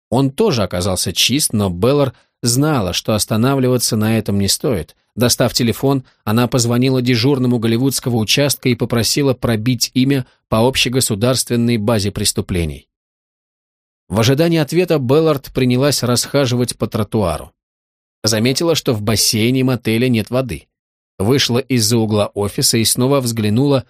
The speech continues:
на номер восемнадцать. За шторами по-прежнему было темно.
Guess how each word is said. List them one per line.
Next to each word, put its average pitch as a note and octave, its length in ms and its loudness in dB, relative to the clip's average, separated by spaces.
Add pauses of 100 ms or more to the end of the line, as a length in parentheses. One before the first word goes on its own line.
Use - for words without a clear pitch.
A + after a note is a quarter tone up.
(160)
на G2+ 140 -2
номер A#2 240 2
восемнадцать. A#2 760 -2 (220)
За G2 200 0
шторами D#3 440 0
по-прежнему B2+ 580 -2
было A#2+ 220 0
темно. D#2+ 380 -6